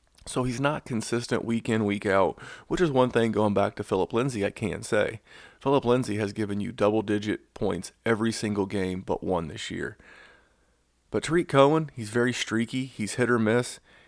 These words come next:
He's only had ten-plus rushing attempts in one game all year, and he's had zero one hundred yards rushing games.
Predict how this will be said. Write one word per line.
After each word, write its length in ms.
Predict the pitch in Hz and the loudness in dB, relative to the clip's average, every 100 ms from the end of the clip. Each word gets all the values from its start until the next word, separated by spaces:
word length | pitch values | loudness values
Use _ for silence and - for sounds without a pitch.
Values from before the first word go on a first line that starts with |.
| _ _ _ | _ _ _
He's 160 | - 131 | -2 2
only 220 | 190 202 | 4 2
had 320 | 165 143 110 - - | 2 0 -2 -10 -6
ten-plus 600 | 160 160 165 147 135 - | -2 -2 -2 -2 -2 0
rushing 380 | 107 120 - 104 | 2 2 2 -4
attempts 380 | - 110 101 82 | -2 -2 -2 -4
in 220 | 98 95 | -4 0
one 200 | 107 113 | 2 2
game 240 | 107 107 | 2 2
all 160 | 107 104 | 2 0
year, 340 | 107 107 127 - _ _ - - - | 0 -2 -4 -10 _ _ -20 -20 -4
and 80 | 113 | -2
he's 120 | 113 | 2
had 180 | 104 104 | 0 0
zero 540 | 104 120 131 139 127 | -4 -2 0 2 2
one 260 | 107 107 110 | 2 2 2
hundred 260 | 104 104 | 0 0
yards 320 | 101 98 - | -2 -4 -4
rushing 380 | - 98 - 107 | 0 0 0 -2
games. 380 | 110 110 110 | 0 0 -2